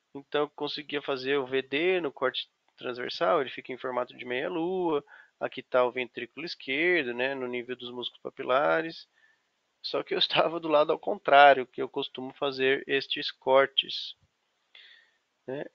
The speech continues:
Aqui, ó, no lado esquerdo, novamente, vendo o ventrículo esquerdo no corte transversal, ventrículo direito. Então, o meu acesso vinha por aqui, pelo lado esquerdo. E a primeira, a primeira imagem que eu pegava,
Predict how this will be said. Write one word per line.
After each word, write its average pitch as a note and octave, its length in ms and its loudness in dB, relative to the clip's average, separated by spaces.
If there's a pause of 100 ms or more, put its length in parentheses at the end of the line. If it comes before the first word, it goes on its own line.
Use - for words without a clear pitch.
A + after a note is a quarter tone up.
(460)
Aqui, C3 300 0
ó, A#2+ 100 0 (140)
no C#2+ 80 -10
lado D2 220 0
esquerdo, E3 520 2
novamente, C3+ 680 0
vendo C3+ 360 -4
o B2+ 60 -6
ventrículo C3 400 -8
esquerdo E3+ 460 -2
no C3+ 80 -4
corte B2+ 220 -2
transversal, B2 720 -2
ventrículo C3+ 480 -8
direito. D3 560 0
Então, D3+ 160 -4
o D#3 40 0
meu D#3 160 4
acesso D#3+ 420 -2
vinha C#3 180 -2
por D3 160 -2
aqui, F#3+ 360 -2 (680)
pelo C3+ 220 -2
lado B2 180 4
esquerdo. F3+ 540 0 (2250)
E D#3+ 60 2
a D#3+ 60 2
primeira, F3 540 6 (220)
a D3+ 100 8 (280)
primeira D#3+ 400 2
imagem D3 440 4
que - 80 -8
eu C#3+ 60 -2
pegava, D3+ 580 4